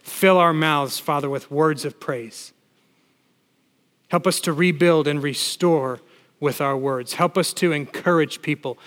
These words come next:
and compliment people and affirm good things in people with our words. God, we want to use our words as a force for good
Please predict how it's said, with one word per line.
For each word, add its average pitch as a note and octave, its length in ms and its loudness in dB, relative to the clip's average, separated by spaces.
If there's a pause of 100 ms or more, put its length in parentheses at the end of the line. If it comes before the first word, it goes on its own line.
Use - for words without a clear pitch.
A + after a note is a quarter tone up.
(100)
and E3 180 -2
compliment D#3 680 -2
people C3+ 360 -10 (220)
and E3+ 140 0
affirm E3 540 0
good D3+ 320 0
things D3+ 480 -2
in C#3 140 -4
people C3+ 480 -6 (320)
with C#3 180 -4
our B2+ 140 -2
words. B2 580 -8 (1200)
God, C#3 160 -6
we D3 120 0
want D#3 160 0
to C#3+ 60 -2
use D3 180 -2
our C#3+ 160 0
words C3+ 360 -2
as B2 100 -10
a B2 80 -8
force - 440 -6
for - 240 -10
good A2+ 440 -6